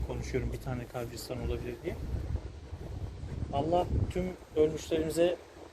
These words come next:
rahmet eylesin. Mekanları cennet olsun arkadaşlar.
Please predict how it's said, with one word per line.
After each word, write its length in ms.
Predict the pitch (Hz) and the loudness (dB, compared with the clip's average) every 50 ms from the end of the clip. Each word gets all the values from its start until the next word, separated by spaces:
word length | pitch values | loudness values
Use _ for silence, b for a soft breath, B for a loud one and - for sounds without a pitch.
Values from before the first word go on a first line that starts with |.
| - | 2
rahmet 360 | 143 143 147 156 170 165 - 156 | 4 6 6 6 6 2 2 0
eylesin. 400 | 147 139 135 - - - 175 175 - - - - - - - - | 0 0 -2 -4 -4 -6 -6 -6 -8 -12 -16 -16 -18 -10 -8 -8
Mekanları 460 | 139 - - 147 143 147 156 156 156 | 0 4 6 6 8 8 8 8 8
cennet 340 | 156 156 156 160 156 - 156 | 6 4 4 2 0 0 0
olsun 240 | 139 117 - - | 0 0 -2 -2
arkadaşlar. 580 | 127 120 107 - - 120 117 110 - - 160 160 | -2 -2 -2 -4 -4 -4 -4 -6 -4 -4 -4 -6